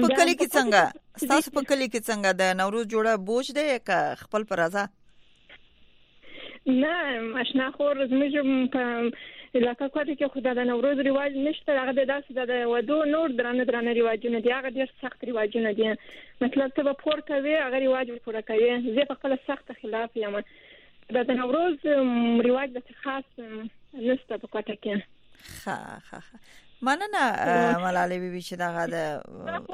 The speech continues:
Speaker 1: د خپل کو-،
Speaker 2: آشنا خور،
Speaker 1: بله.
Speaker 2: خوا نه بدیږي. تا ته یوه خبره کوم، م، په ډېر معذرت سره. دا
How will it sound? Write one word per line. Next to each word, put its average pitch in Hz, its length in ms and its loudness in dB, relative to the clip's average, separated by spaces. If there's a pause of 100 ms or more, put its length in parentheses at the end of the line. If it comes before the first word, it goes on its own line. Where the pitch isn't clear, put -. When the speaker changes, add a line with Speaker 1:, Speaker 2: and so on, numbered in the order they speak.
(460)
Speaker 1:
د - 100 -6
خپل 208 220 -8
کو-، - 100 -20 (280)
Speaker 2:
آشنا 277 280 2
خور، 339 120 -12 (120)
Speaker 1:
بله. 277 160 2 (220)
Speaker 2:
خوا 311 140 -4
نه 320 180 0
بدیږي. 277 440 -2 (180)
تا 302 80 -2
ته 294 100 2
یوه 277 160 4
خبره 277 340 -2
کوم، 254 340 -2
م، 277 140 2 (920)
په 254 120 2
ډېر 285 200 4
معذرت 262 420 0
سره. 269 260 2
دا 269 60 2